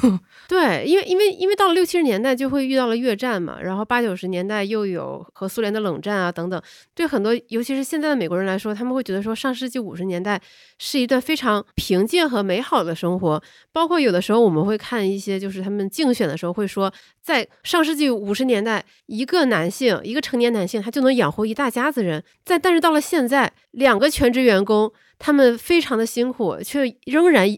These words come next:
Speaker 2: 食不果腹，养，养不起一家人。问题出在哪儿？所以我们要改变。在美国的那个大选中，你经常会看到这样的一些，呃，宣言或者是演讲。我觉得类比到国内，它是不是有一点像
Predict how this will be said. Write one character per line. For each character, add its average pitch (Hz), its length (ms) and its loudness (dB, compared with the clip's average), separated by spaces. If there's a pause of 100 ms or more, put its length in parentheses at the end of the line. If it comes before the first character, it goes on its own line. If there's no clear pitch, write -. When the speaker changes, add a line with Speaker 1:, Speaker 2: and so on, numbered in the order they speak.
(140)
Speaker 2:
食 - 260 -2
不 233 120 -2
果 185 160 4
腹， 180 300 -2
养， 180 380 0
养 180 160 0
不 202 60 2
起 208 180 -6
一 180 40 -2
家 196 180 0
人。 170 160 0 (280)
问 370 120 4
题 320 180 0
出 349 160 -6
在 349 140 -2
哪 214 140 -2
儿？ 180 120 -4 (160)
所 - 140 -6
以 320 40 0
我 311 100 2
们 233 100 2
要 269 80 2
改 233 180 -4
变。 247 300 -4 (180)
在 349 140 0
美 254 180 4
国 170 120 -2
的 196 60 -2
那 254 80 0
个 254 60 0
大 302 200 0
选 175 180 -2
中， 202 160 -2
你 196 40 -2
经 240 120 -2
常 254 80 -2
会 285 100 0
看 233 220 -6
到 220 100 -2
这 254 160 -4
样 339 180 2
的 185 120 -2
一 180 140 -6
些， 170 320 -2 (360)
呃， 165 240 -4
宣 233 340 4
言 165 200 0
或 214 140 -6
者 180 80 -2
是 185 120 -6
演 160 240 -6
讲。 170 240 -8 (320)
我 214 140 -10
觉 202 60 -2
得 226 60 -2
类 320 140 -2
比 202 100 -10
到 214 200 -6
国 175 300 -6
内， 240 240 -2
它 262 220 -10 (200)
是 - 220 -10
不 320 60 -4
是 285 100 -2
有 180 200 -2
一 208 60 0
点 214 200 -2
像 208 300 -4